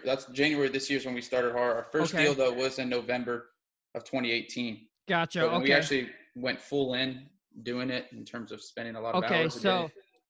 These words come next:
Speaker 2: g-, I got you. So Jan-, okay, so November eighteenth,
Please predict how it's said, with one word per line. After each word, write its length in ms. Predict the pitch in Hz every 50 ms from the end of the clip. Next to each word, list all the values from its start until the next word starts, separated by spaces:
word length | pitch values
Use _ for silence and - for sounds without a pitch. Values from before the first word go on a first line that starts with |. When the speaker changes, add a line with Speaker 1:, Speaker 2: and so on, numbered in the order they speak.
| _ _ _ _ - 160 214
Speaker 2:
g-, 20 | - - _ _ _ _
I 140 | - 190 202
got 260 | 190 202 190 180 -
you. 60 | 196 185
So 320 | - - 202 180 175 180
Jan-, 320 | 160 - 196 208 214 233 - 208
okay, 320 | 196 175 214 185 170 165
so 480 | - - 190 180 175 175 175 170 170 170
November 480 | 165 180 180 160 208 214 254 262 - -
eighteenth, 460 | 220 202 202 - - 202 196 185